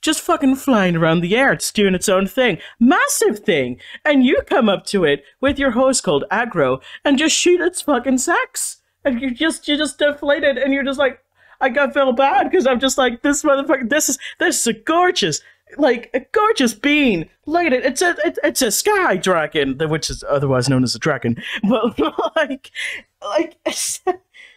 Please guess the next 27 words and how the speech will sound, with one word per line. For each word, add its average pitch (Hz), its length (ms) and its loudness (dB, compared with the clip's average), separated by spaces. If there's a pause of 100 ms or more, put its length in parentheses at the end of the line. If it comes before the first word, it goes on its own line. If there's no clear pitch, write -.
(440)
I 247 80 2
felt 226 300 0
bad 165 220 2
about 156 200 2
it, 127 100 -2
but 170 140 2
it 175 60 4
is 165 140 0 (100)
absolutely 175 400 0
one 139 140 2
of 131 80 -4
my 131 80 -2
favorite 123 320 -6
games, 120 280 -4
'cause 131 260 -4
the 143 80 -8
soundtrack 196 560 0
is 190 120 -6
amazing, 156 600 0 (380)
and 135 420 0 (260)
the 160 240 -2
only 196 320 2
complaint 196 460 -2
I 165 80 -2
have 160 420 -2
is 180 140 -6
that 156 220 -2